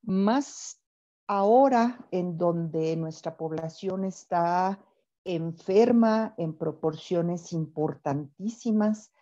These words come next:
estamos viendo casos de hipertensión, de diabetes, de sobrepeso y de obesidad en gente cada vez más joven. Incluso tenemos el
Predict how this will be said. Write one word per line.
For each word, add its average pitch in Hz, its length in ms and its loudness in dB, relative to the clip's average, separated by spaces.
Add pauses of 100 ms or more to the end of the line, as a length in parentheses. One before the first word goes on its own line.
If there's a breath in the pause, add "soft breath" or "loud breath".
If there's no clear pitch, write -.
(240)
estamos 185 580 -4
viendo 185 760 -2 (140)
casos 170 400 -8
de 156 80 0
hipertensión, 185 1200 -6 (300 loud breath)
de 156 140 -2
diabetes, 190 960 2
de 156 140 -10
sobrepeso 147 760 -2
y 185 60 2
de 180 100 -2
obesidad 160 800 -2
en 160 200 -10
gente 196 420 -4
cada 180 240 -4
vez 160 240 -6
más 156 240 -4
joven. 156 580 -4 (440)
Incluso 196 960 2
tenemos 196 520 0
el 156 600 2